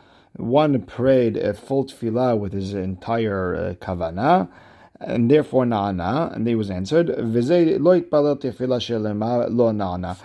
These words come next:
And the other one who did not pray a full tefillah didn't get answered. Rabbi Elazar Amar, no, kan kodem gzar din, kan lehar gzar din. There was another judgment going on up in the Shamayim.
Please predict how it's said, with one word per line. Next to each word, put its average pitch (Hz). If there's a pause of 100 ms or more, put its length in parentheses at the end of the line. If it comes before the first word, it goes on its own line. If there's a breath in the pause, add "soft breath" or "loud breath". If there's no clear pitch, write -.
(180 loud breath)
And 117
the 120
other 151
one 135
who 117
did 117
not 151
pray 135
a 113
full 123
tefillah 151 (120)
didn't 131
get 113
answered. 92 (680 soft breath)
Rabbi 95
Elazar 139
Amar, 104
no, 113
kan 143
kodem 117
gzar 95
din, 135
kan 131
lehar 107
gzar 101
din. 101
There 110
was 117
another 135
judgment 110
going 98
on 156
up 113
in 107
the 98
Shamayim. 143